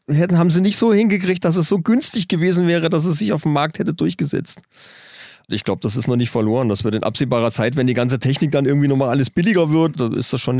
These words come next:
nicht schlecht. Aber Bosch hat jetzt einen anderen Ansatz. Die machen keine komplette Brille, sondern das ist so ein Anbauteil quasi, was mit so einer kleinen Laserprojektion arbeitet, die dir von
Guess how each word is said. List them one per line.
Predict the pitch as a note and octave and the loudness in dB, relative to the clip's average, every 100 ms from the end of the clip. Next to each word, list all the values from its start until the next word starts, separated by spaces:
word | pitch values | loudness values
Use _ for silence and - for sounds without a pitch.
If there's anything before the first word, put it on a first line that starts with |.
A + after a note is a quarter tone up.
| B2+ | 0
nicht | A#2+ B2+ | -2 -2
schlecht. | - E3 - | -2 -4 -2
Aber | A#2+ | -2
Bosch | - A#3 | 0 0
hat | A#3+ | 0
jetzt | F#3+ F3 | -2 -2
einen | - | -2
anderen | F4+ D4+ | 0 0
Ansatz. | - B2 D3 - - - - - - - _ | 0 0 0 -2 -6 -8 -20 -20 -20 -20 _
Die | D3+ | 0
machen | E3+ F#3+ D#3+ | 2 0 -2
keine | - F3+ G3 | 0 0 2
komplette | E3 C3+ E3 D3 | 0 0 0 0
Brille, | A#2+ C#3 F4+ F3+ D#3+ | 0 0 2 2 2
sondern | E3 D#3 | 0 0
das | D3 | 0
ist | E3+ D#3+ | 0 0
so | |
ein | D3 - | 0 0
Anbauteil | G#4+ C4 B2+ A#2+ A#2 A#2 E3+ | -2 0 0 -2 -2 0 -2
quasi, | C#3+ D3+ F3+ A#3+ C4 - - - - _ _ | -2 -2 0 0 -2 -6 -20 -20 -20 _ _
was | B2+ D#3+ - | -2 0 0
mit | E3+ | 0
so | - | 0
einer | E3 | 0
kleinen | C#3 D3+ F3+ D#3+ D3 D3 D3 | 0 0 2 2 2 -2 -2
Laserprojektion | C#3+ A3 A#3+ F3+ C#3+ C3 B2 - C#3+ D3+ | 0 0 0 0 0 0 0 0 0 0
arbeitet, | C3 E3+ D#3+ F#3 - - - _ _ - | -2 -2 -2 0 -2 -4 -14 _ _ -2
die | E3+ | 0
dir | F3 | 2
von | D#3 E3 D#3+ | 2 0 0